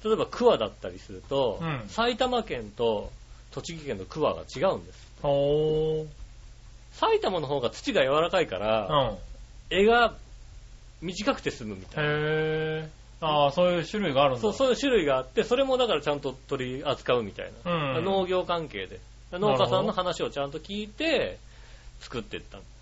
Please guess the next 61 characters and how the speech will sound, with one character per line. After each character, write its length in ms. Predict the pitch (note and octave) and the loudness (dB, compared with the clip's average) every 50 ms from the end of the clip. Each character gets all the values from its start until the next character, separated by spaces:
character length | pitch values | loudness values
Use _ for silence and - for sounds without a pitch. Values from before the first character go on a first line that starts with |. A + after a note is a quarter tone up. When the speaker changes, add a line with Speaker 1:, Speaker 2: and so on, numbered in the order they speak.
| - D#3 | 0 2
Speaker 2:
は 120 | D3 B2+ A2 | 2 2 2
い 40 | G#2 | -2
は 60 | G2+ | -6
い。 20 | |
Speaker 1:
で、 80 | - G#3 | -6 -6
そ 80 | G#3 | -2
の 120 | C4+ D4 D4 | 0 2 2
う 60 | D4 | 2
ち 120 | - D#4+ | 2 0
農 180 | B3 C4 D#4 D#4 | 2 2 2 2
家 120 | E4 F#4 | 2 0
さ 120 | D#4 - F3 | 0 0 0
ん 100 | D3+ C#3+ | 0 0
が 420 | D3 D3+ D3+ C#3+ B2+ G#2 F#2+ G2 - - | 2 2 2 2 2 0 -4 -8 -10 -8
言 100 | G3 F3 | -6 -6
っ 20 | F3 | -2
て 160 | - - - | 0 0 0
き 60 | - | 0
た 80 | - D3+ | 0 -4
の 160 | A2+ G#2+ G#2+ | -4 -2 -2
は、 280 | A2+ A#2 A2+ G2+ F#2+ - - | -2 -2 -2 -4 -6 -6 -4
Speaker 2:
う 40 | |
ん。 40 | D#3+ D3 B2+ A2 G2 - - - - - - - - - - - - - - - | -2 -2 -2 -2 -6 -10 -16 -20 -20 -20 -20 -20 -20 -20 -20 -20 -20 -18 -8 -4
Speaker 1:
あ 260 | C3+ C3+ C3+ C3 B2 | 0 0 2 2 0
の、 340 | A#2 A2+ G#2+ G2+ F#2+ G2 A2 A#2 C3+ D3 - - - - - - | -2 -4 -8 -8 -10 -10 -12 -14 -16 -18 -20 -20 -20 -20 -12 -6
「ち 80 | - | -6
ょ 20 | D3+ | -4
っ 20 | - | -4
と 100 | B2 G#2 | -2 -2
ね、 240 | A2 D3 A3+ C4 G3 | -2 -2 -2 -4 -4
社 160 | - - G2+ | -6 -6 -6
長」 220 | - - G#2 F#2+ | -4 -4 -4 -4
と。 160 | F2+ - G#2 - - - - - | -4 -8 -12 -14 -16 -12 -6 -2
Speaker 2:
う 40 | |
ん。 140 | D3 C3+ A#2+ G#2 F#2 - - - - - - - - E3 D3+ | -2 -2 -2 -4 -6 -12 -18 -20 -20 -20 -20 -18 -12 -10 -10
Speaker 1:
「う 60 | E3 | -8
ち 160 | - A#3+ B3 | -6 -4 -2
の 140 | B3 A#3+ A#3 | 0 0 2
ね、 220 | A#3 B3+ C#4+ E4 - - - - - - | 0 -2 -4 -6 -10 -16 -20 -20 -4 0
野 100 | D3 - | 0 2
菜 260 | - - D#3+ D#3 D3+ | 2 4 2 2 4
が、 300 | D3 D#3 D3+ C3 G#2 F#2+ - - - - - - - - - - - - | 4 4 4 2 0 -2 -8 -16 -20 -20 -20 -20 -20 -20 -20 -20 -20 -16
今 160 | - - D#3 | -12 -8 -6
年 220 | E3+ G3+ G3+ - G#3+ | -4 -4 -4 -4 -4
の 120 | F3+ E3+ | -4 -4
方、 220 | C#3 D3 B2+ B2 - - - - | -6 -6 -8 -8 -10 -14 -16 -18
す 220 | - - - F#3 F#3+ | -18 -12 -10 -6 0
ご 140 | D4+ F4+ | 2 2
い 140 | G#4 F#3+ D3+ - - | 2 2 0 -2 0
美 100 | C#3+ D#3 F#3 | 2 4 4
味 60 | E3+ | 4
し 100 | - A3 | 4 4
い 40 | F3+ | 2
の 60 | B2+ | 2
が 80 | G2+ | 0
取 140 | F#2+ A2 F#2 | -2 -4 -6
れ 40 | - | -8
た」 60 | A2 A2+ | -10 -14
と。 40 | - - - - - - | -14 -16 -20 -16 -4 0
Speaker 2:
お 300 | F3 D#3 C#3+ C3 A2 | 2 4 4 4 4
う。 40 | G2+ | 2